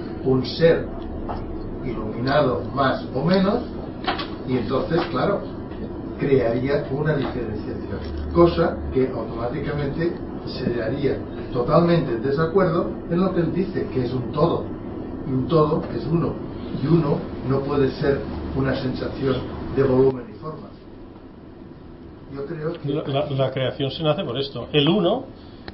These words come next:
Speaker 2: crea, el, eh, hace que, el, que del mar salgan las gotas diferenciadas.
Speaker 1: Vale.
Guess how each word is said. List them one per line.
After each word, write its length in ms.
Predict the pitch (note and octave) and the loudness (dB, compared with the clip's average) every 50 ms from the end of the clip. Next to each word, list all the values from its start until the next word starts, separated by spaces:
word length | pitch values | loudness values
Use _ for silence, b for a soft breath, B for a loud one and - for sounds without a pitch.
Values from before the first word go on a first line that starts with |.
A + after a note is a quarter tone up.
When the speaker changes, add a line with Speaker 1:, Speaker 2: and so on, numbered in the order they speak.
| - - - | -12 -6 0
Speaker 2:
crea, 460 | - D#3+ D#3+ E3 F3 G#3 A3 - - - | 2 4 4 6 6 4 4 2 0 -2
el, 280 | C#3+ C#3 C3+ C3+ D3 - | 0 2 2 2 2 2
eh, 320 | D3+ C#3+ D3+ E3 D#3 D3 - | 2 2 2 2 0 2 4
hace 320 | E3+ F#3 F#3 - D3+ A#2 - | 4 6 6 4 2 0 2
que, 120 | - C#3+ | 4 4
el, 160 | C3+ D3 D#3 - - | 4 2 0 -6 -4
que 180 | - D3 C#3 B2 | 0 0 2 4
del 200 | C3+ C3+ B2+ B2 | 4 2 2 4
mar 300 | D#3 F3+ G3 G#3+ G#3+ - | 4 4 4 4 2 0
salgan 280 | - - D#3+ D#3+ E3 E3 | 0 2 4 6 6 6
las 120 | D3 C3+ | 6 4
gotas 240 | D#3+ E3 - G3+ - | 2 2 2 2 2
diferenciadas. 800 | G#3 - E3+ D3+ C#3 B2 - C#3 C3+ B2 A#2 - - - - - - - | 0 0 0 0 0 0 0 0 2 2 0 -2 -6 -8 -12 -16 -14 -10
Speaker 1:
Vale. 220 | C#3 C#3 C3+ - | -10 -8 -8 -8